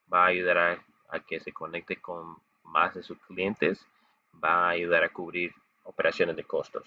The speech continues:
Esto es lo que pusieron hasta el momento. Como les digo, todavía no han dado detalles completamente. Sí me inscribí aquí en esta página, ah, a que me manden correos cuando tengan información nueva.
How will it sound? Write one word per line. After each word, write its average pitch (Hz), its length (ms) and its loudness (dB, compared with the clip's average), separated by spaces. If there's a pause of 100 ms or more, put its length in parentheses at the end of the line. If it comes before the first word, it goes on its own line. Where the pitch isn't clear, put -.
Esto 101 260 4
es 143 60 4
lo 139 80 4
que 120 100 0
pusieron 95 540 2
hasta 104 180 2
el 101 60 -2
momento. 92 680 -2 (400)
Como 87 160 -8
les 82 140 -2
digo, 90 220 0
todavía 90 400 4
no 101 100 2
han 98 120 2
dado 92 300 6
detalles 87 400 2
completamente. 92 880 -2
Sí 107 240 -4
me 110 160 2
inscribí 95 800 -2
aquí 92 420 -2
en 87 80 2
esta - 200 -2
página, 101 480 0 (500)
ah, 80 640 6
a 87 80 -4
que 82 520 0
me 82 120 -8
manden 87 280 0
correos 90 540 2 (340)
cuando 76 340 0
tengan 95 560 0
información 87 720 0
nueva. 92 360 4